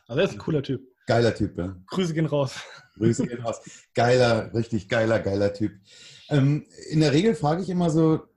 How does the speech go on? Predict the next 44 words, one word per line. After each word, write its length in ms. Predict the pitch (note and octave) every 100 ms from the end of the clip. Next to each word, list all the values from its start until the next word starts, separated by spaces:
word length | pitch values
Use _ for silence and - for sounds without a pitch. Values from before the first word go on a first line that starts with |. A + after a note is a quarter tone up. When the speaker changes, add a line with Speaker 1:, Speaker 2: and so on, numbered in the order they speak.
| _ _ _ _ _ _ -
Speaker 2:
ähm, 420 | C3 C3 B2+ - -
hast 240 | C#3 -
du, 100 | C3+ -
hast 200 | B2+ -
du 40 |
einen 140 | A2+ -
Tipp 240 | C#3+ -
für 160 | E3+ D#3+
uns, 400 | D#3 C#3+ C#3 -
ein, 160 | A#2+ A#2
ein, 800 | G#2 A#2 B2+ A#2 G#2+ A#2+ A2+ G#2+
ein 60 | G2
gutes 280 | B2 B2+ -
Buch 320 | F3 F3+ F#3
vielleicht 480 | D3+ C#3 C3 B2+ B2
oder 240 | A#2+ A#2
ein 300 | G#2 A#2 A#2
YouTube-Video, 880 | D#3 E3+ E3 C3+ D3+ C#3 C3+ C3+ B2
was, 260 | B2+ -
was 240 | C3 C3 D2+
dir 380 | D#2 G2 C#3 C#3
so, 380 | C3+ C#3 C3+ - _ _
ich 60 | B2+
meine, 260 | B2 B2
du, 180 | A#2+ E2+
du 240 | A2 A2 F#2
malerst 400 | A#2+ B2+ B2+ A#2+
ja 60 |
nicht 220 | A#2+ -
nur 100 | B2 A#2
Wände 300 | C#3+ C#3 A#2+
oder 340 | C3 A#2 G#2+
reinigst 360 | A#2 B2 - A2+
irgendwelche 380 | A2 A#2 A2+ -
Farbrollen, 560 | C3 - A#2+ B2+ B2
sondern 260 | A#2 A#2+ A2
du 80 | G#2
bildest 340 | A#2+ B2 -
dich 100 | A#2
ja 80 | G#2+
auch 160 | A2+ A#2
ein 80 |
bisschen 320 | A2+ - G2+ G#2
weiter. 360 | B2 C#3+ C#3+